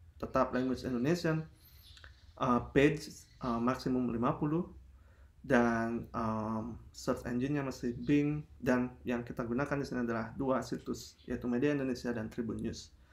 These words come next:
Em, kemudian kita klik search. Saya akan mungkin bahas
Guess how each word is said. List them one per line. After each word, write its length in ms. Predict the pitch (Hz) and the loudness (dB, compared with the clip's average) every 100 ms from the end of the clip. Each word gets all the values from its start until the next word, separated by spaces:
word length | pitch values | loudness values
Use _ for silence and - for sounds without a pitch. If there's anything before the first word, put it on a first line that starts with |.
| - - - - - | -20 -20 -20 -16 0
Em, 480 | 135 127 127 127 131 - - - - _ - - _ - - - | 4 6 6 2 -2 -12 -20 -20 -20 _ -20 -20 _ -20 -20 -4
kemudian 400 | 127 147 151 156 | 2 6 6 6
kita 320 | 151 139 - | 2 -2 -2
klik 240 | 135 - | -4 -4
search. 720 | - - - - - - - - _ - - - - - - | -4 0 0 -4 -14 -20 -20 -20 _ -20 -20 -20 -20 -8 0
Saya 160 | 135 | 2
akan 240 | 131 123 - | 2 -2 -4
mungkin 320 | 127 120 123 117 | -8 -4 -2 0
bahas 240 | 127 123 | -2 -4